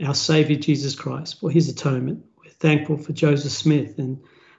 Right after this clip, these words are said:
the head of the, being the head of this dispensation and the one who holds the keys and will direct us and guide us to, to Zion.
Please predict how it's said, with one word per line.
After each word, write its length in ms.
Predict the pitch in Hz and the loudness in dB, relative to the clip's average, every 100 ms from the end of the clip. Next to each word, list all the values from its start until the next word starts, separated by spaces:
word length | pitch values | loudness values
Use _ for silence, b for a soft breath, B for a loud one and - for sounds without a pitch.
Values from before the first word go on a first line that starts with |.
| _ | _
the 80 | 135 | 0
head 180 | 135 151 | 4 4
of 100 | 127 | 2
the, 80 | - | -4
being 520 | - 160 147 143 165 | 0 2 2 0 -4
the 160 | 147 | -6
head 380 | 127 - 160 147 | -6 2 4 4
of 140 | 147 127 | 2 -2
this 200 | 147 - | -4 -4
dispensation 880 | 160 - 127 - 135 131 151 139 156 | -4 -2 -4 -2 -2 -2 -6 -6 -4
and 260 | 139 131 | -4 -4
the 100 | - 139 | -4 0
one 340 | 139 151 147 | 4 6 6
who 200 | 143 139 | 4 2
holds 320 | 139 165 160 | 4 4 2
the 80 | 160 | 0
keys 460 | - 170 135 127 151 | 4 6 6 0 -4
and 140 | 131 | -4
will 140 | 131 | -4
direct 420 | 131 135 156 151 151 | -2 2 2 2 -4
us 240 | 139 - | -6 -8
and 100 | 139 | -4
guide 280 | 143 139 139 | 0 0 0
us 220 | 139 - | -4 -6
to, 200 | 143 110 b b b - | -6 -6 b b b 0
to 140 | 160 | 2
Zion. 420 | 131 135 135 131 | 4 4 2 -2